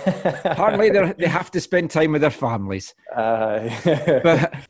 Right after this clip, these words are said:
Speaker 2: i-, if you cast your, your mind back to Christmases past, what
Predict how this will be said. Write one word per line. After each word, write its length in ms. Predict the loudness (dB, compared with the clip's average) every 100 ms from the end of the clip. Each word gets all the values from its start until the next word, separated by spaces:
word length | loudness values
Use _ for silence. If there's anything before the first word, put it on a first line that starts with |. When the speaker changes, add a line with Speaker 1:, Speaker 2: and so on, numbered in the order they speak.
| _ 0
Speaker 2:
i-, 140 | 2 2
if 160 | 0
you 80 | -2
cast 500 | 0 0 0 -6 -2
your, 320 | 0 2 0 -2
your 180 | -2 0
mind 320 | 0 -2 0
back 340 | 2 0 -2
to 100 | -12
Christmases 600 | -6 -6 -4 -2 -2 -4
past, 640 | -4 -4 -4 -10 -16 -18 -20 _ _ _ _ _ -4
what 340 | 2 2 0